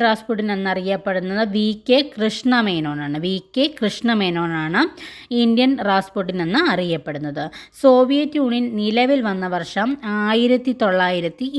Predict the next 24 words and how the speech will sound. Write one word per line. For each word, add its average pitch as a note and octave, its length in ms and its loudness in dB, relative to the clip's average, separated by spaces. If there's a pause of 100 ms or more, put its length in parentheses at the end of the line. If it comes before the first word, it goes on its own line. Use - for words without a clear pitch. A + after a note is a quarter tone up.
ഇരുപത്തിരണ്ടാണ്. F#3+ 960 -2
ആയിരത്തി F3+ 320 -4
തൊള്ളായിരത്തി F#3 480 0 (360)
ഇരുപത്തിരണ്ട്. G3 840 2 (400)
ലോകത്ത് A3+ 420 4 (120)
ആദ്യമായിട്ട് G3+ 640 0 (100)
പഞ്ചവത്സര G#3 880 2
പദ്ധതികൾ F#3+ 460 -4
ആരംഭിച്ച F3+ 400 0 (140)
രാജ്യം E3+ 320 2 (340)
യു B3+ 160 4 (160)
എസ് A3+ 160 0
എസ് F#3+ 260 -2
ആർ D#3 100 -2
ആണ്. C#3+ 240 -6 (380)
ഇനി C#4+ 180 2 (380)
ലെനിനെ B3+ 360 4
കുറിച്ച് B3 280 -4
കൂടെ F3 240 -2
നോക്കാം. F#3 320 -6 (340)
റഷ്യൻ B3+ 540 2
വിപ്ലവത്തിൻ്റെ A#3+ 760 2 (140)
നേതാവ് A3+ 640 2
എന്നറിയപ്പെടുന്നത് F#3 800 -4